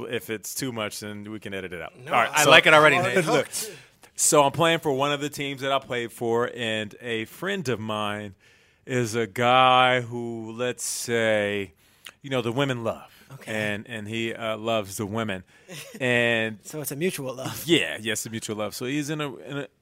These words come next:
Speaker 1: relationship with this very beautiful girl. I mean, she was, she was Hot Topic.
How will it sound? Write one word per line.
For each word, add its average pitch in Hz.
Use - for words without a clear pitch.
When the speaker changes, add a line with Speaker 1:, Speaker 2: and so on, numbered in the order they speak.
Speaker 1:
relationship 147
with 117
this -
very 180
beautiful 107
girl. 80
I 110
mean, 98
she -
was, 113
she -
was 127
Hot 135
Topic. -